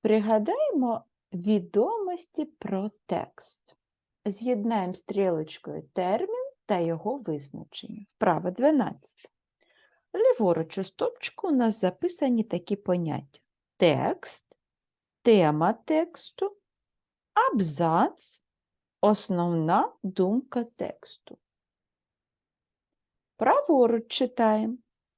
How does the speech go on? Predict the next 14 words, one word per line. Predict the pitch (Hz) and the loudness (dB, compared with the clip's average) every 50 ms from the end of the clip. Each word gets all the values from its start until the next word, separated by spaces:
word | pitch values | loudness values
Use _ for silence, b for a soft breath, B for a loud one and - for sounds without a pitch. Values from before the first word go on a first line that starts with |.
| _ _ _ _ _ _ _ _ | _ _ _ _ _ _ _ _
Те, | - 202 208 247 311 440 554 587 587 - | 2 4 4 6 4 4 2 0 -2 0
про | - 226 208 214 | 2 2 2 2
що | 214 - - - 247 294 440 494 | 2 -2 -4 -2 0 2 4 4
йдеться | 453 403 262 185 160 202 220 254 311 320 - _ _ _ 277 262 | 4 4 2 -2 0 0 0 0 0 -2 -6 _ _ _ -6 -6
в | - - _ _ _ _ | -6 -8 _ _ _ _
тексті. | - 233 190 160 143 - - - - - - _ - 226 247 294 - _ _ _ _ _ _ _ _ _ _ _ _ _ _ _ _ _ _ _ _ _ _ _ _ _ | 4 4 4 4 4 0 -6 -12 -20 -20 -16 _ -4 -4 -4 -4 -6 _ _ _ _ _ _ _ _ _ _ _ _ _ _ _ _ _ _ _ _ _ _ _ _ _
Те | - 196 202 226 277 349 359 - | 2 4 6 6 6 4 4 4
головне, | 466 480 466 494 494 440 359 330 302 277 247 214 185 170 - _ _ _ - | 6 8 8 8 8 6 6 4 4 4 4 4 2 0 -2 _ _ _ -8
заради | 180 170 214 208 208 202 196 202 190 180 196 202 | -2 2 4 4 6 4 4 4 2 2 0 -2
чого | 202 - - - 233 247 320 427 427 359 277 247 | -2 -4 -6 -2 0 0 0 0 2 2 2 2
написано | 220 202 190 196 - - - 240 311 - - - 226 202 190 180 175 170 165 - _ - | 0 0 -2 -4 -6 -6 -6 -6 -6 -6 -6 -4 -2 -2 -2 -2 -4 -6 -8 -10 _ 0
текст. | 202 185 170 165 160 - - - - - - - _ _ _ _ _ _ _ _ _ _ _ _ _ b b b b b b b | 2 4 4 4 4 2 0 -4 -10 -20 -20 -20 _ _ _ _ _ _ _ _ _ _ _ _ _ b b b b b b b
Група | - 214 214 269 277 269 269 - 262 247 247 | 4 4 6 6 6 4 4 4 4 6 6
речень, | 269 302 392 453 453 - - 247 214 214 | 6 6 4 4 2 2 0 0 0 0